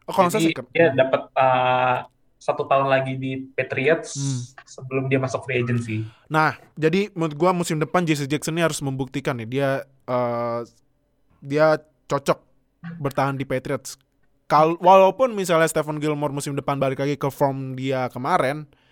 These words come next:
Speaker 1: sebelum cedera, tapi J C Jackson harus buktiin sih ke Bill Belichick kalau dia memang cornerback.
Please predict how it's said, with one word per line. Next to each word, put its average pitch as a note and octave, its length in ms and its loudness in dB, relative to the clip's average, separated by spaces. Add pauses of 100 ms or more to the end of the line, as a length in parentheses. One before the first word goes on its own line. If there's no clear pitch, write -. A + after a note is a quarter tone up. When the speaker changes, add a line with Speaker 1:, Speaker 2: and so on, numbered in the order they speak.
(160)
Speaker 1:
sebelum C3 480 -6
cedera, C3 480 -2 (640)
tapi C#3+ 240 -6
J D3 80 -4
C C3+ 160 -4
Jackson C3+ 320 -6
harus B2 320 -6
buktiin C3+ 320 -8
sih A#2+ 240 -8
ke A#2 480 -6
Bill B2+ 160 -6
Belichick B2 480 -10
kalau A2 240 -8
dia A2+ 400 -4 (480)
memang A#2+ 400 -12 (480)
cornerback. D#3 480 0